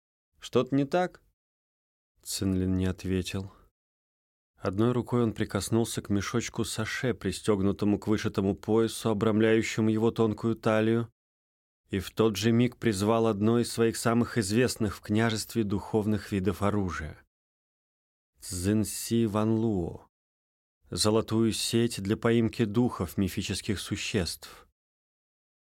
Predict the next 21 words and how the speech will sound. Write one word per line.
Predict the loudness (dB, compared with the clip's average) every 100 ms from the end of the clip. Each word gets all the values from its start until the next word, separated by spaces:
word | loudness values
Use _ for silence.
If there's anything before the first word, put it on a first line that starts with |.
| _
У | 2
этой | 2 0 -2
сети | -4 -2 -4 -2 0
было | 4 4
множество | 4 4 2 0 0 0
назначений. | 0 0 -2 -2 0 2 2
Она | 2 2
использовалась | 0 0 2 2 2 2 2 0
в |
бою | 0 2 4 4
и | 4
на | 4 2
охоте. | 0 -2 -2 -2 -6
Переплетенные | -2 -2 0 -2 0 0 2 2 2
светящиеся | -2 -4 0 0 0 -2 -2 -2 0
лепестки | 0 0 -4 -6 -4 -2
создавали | -2 -2 2 2 2 2
практически | 0 -2 -4 -8 -8 -8 -10
сплошное | -4 -4 -2 -2 0 0
сияющее | -2 -2 2 2 0 -4 -6 -4
полотно, | -2 -2 -2 -2 0 -2